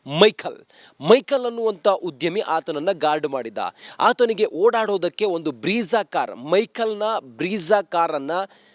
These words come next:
ರಾಜೀವ್ ಗೌಡನಿಗೆ ಕೊಟ್ಟಿದ್ದ. ಅದೇ ಬ್ರೀಜಾ ಕಾರನ್ನ ಪೊಲೀಸರು ಈಗ ಸೀಸ್ ಮಾಡಿದ್ದಾರೆ. ಈ ಬ್ರೀಜಾ ಕಾರ್ನ ನಂಬರ್ ಏನು ಅಂಥೇಳಿ ನಾವು ನೋಡೋಣ. ನೋಡಿ, ಬ್ರೀಜಾ ಕಾರ್ ಕೆ ಎ ಜೀರೋ ತ್ರೀ ಎಮ್ ಎಕ್ಸ್, ಕೆ ಎ ಜೀರೋ ತ್ರೀ ಎಮ್ ಎಕ್ಸ್ ನೈನ್ ಒನ್ ಜೀರೋ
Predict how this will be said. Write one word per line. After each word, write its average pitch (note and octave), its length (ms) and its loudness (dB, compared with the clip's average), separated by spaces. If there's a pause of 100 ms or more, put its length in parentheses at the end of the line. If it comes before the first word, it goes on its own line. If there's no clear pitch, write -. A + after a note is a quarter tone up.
(460)
ರಾಜೀವ್ F3+ 480 2
ಗೌಡನಿಗೆ C#3+ 460 2
ಕೊಟ್ಟಿದ್ದ. C3 340 -6 (120)
ಅದೇ G#3+ 340 6
ಬ್ರೀಜಾ F3+ 540 -2
ಕಾರನ್ನ D#3+ 400 -2
ಪೊಲೀಸರು D3+ 460 -4
ಈಗ D3+ 180 2
ಸೀಸ್ D#3+ 380 -2
ಮಾಡಿದ್ದಾರೆ. C3+ 580 0 (320)
ಈ A3+ 100 4
ಬ್ರೀಜಾ A3 400 -2
ಕಾರ್ನ A3 320 -2
ನಂಬರ್ A#3+ 680 2 (240)
ಏನು A3+ 300 0
ಅಂಥೇಳಿ F#3+ 300 -4
ನಾವು E3+ 320 0 (300)
ನೋಡೋಣ. E3 340 4 (440)
ನೋಡಿ, A#3+ 300 4
ಬ್ರೀಜಾ G#3 500 2
ಕಾರ್ A3 280 -6 (120)
ಕೆ F3+ 140 0
ಎ A3 400 2
ಜೀರೋ F#3 380 4
ತ್ರೀ G#3+ 420 -4 (380)
ಎಮ್ G3 240 6 (120)
ಎಕ್ಸ್, - 280 -2 (100)
ಕೆ F3 100 6
ಎ G#3 420 8
ಜೀರೋ F3 300 2
ತ್ರೀ F#3+ 320 0
ಎಮ್ F3 220 2
ಎಕ್ಸ್ - 300 0
ನೈನ್ D3+ 400 0
ಒನ್ G#3+ 300 2
ಜೀರೋ F3 240 2